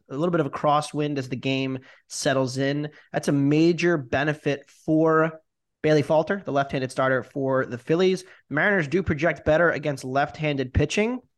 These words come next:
and do have some big right-handed bats in that lineup. Falter's biggest problem has been his command, or excuse me, his,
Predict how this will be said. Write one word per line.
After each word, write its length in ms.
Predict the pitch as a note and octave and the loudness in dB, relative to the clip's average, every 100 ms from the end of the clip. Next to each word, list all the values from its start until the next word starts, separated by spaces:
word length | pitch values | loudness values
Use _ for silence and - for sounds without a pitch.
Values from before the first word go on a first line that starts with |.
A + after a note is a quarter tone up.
| _ - | _ -6
and 100 | C3 | 0
do 80 | D3+ | 2
have 180 | D3+ | 2
some 140 | D3 C3+ | 0 -2
big 260 | D3 C3+ | 0 0
right-handed 380 | C3+ C#3 C#3+ B2+ | 0 0 -2 -2
bats 260 | B2 B2+ C3+ | -2 -2 -2
in 80 | C3 | -4
that 120 | G#2+ | -4
lineup. 420 | A#2 D3+ G#3 A3+ - - _ _ | -2 0 0 -2 -12 -20 _ _
Falter's 360 | D#3+ G#3+ B3+ E3+ | 2 2 0 0
biggest 380 | F#3+ F#3+ G3+ | 0 0 0
problem 380 | - E3+ D#3+ D#3 | 0 2 2 2
has 120 | D3 | -2
been 220 | C3+ D#3 D3 | -2 -4 -2
his 340 | C#3+ C#3+ - | -2 -4 -6
command, 800 | - C#3 C3 C3+ D3+ E3+ F3+ E3+ | -8 -6 -2 0 2 2 0 -2
or 120 | D#3 | 0
excuse 180 | C#3+ C#3+ | 0 -2
me, 60 | B2 | -4
his, 300 | C3 A#2+ | -4 -6